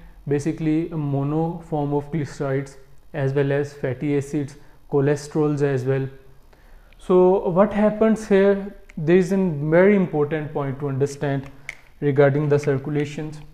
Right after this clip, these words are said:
So these fatty acids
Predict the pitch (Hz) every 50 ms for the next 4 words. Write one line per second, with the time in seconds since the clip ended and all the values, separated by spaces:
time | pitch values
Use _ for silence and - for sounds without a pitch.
0 | - - - - - - - - - - - - - - - - - - - 214
1 | 214 214 220 220 - - 175 156 151 196 208 233 262 254 - - - 190 175 156
2 | - 202 202 208 214 208 - 214 214 208 214 - -